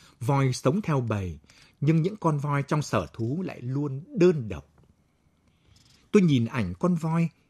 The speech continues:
khi nó mới một năm tuổi. Mưa rào rào bên ngoài cửa sổ, mọi thứ chìm trong một lớp màn trắng xóa. Lại cảm giác đó,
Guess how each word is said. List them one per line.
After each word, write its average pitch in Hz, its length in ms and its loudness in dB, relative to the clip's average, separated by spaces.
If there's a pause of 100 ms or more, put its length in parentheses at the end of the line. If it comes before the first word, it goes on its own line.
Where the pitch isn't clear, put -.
(180)
khi - 180 0
nó 139 320 -2 (120)
mới 143 240 2
một 123 400 0
năm 147 280 0 (100)
tuổi. 87 240 0 (800)
Mưa 196 180 8
rào 117 320 2
rào 101 420 -4 (120)
bên 185 200 4
ngoài 117 240 0
cửa 101 160 -6
sổ, 87 420 -4 (300)
mọi 131 360 2
thứ 170 240 0 (120)
chìm 110 460 2
trong 180 140 0
một 98 120 -2
lớp 151 260 -2
màn 95 500 -4
trắng 160 240 -2
xóa. 147 360 -6 (1200)
Lại 113 320 -4 (140)
cảm 85 260 -8
giác 131 280 -10
đó, 123 340 -10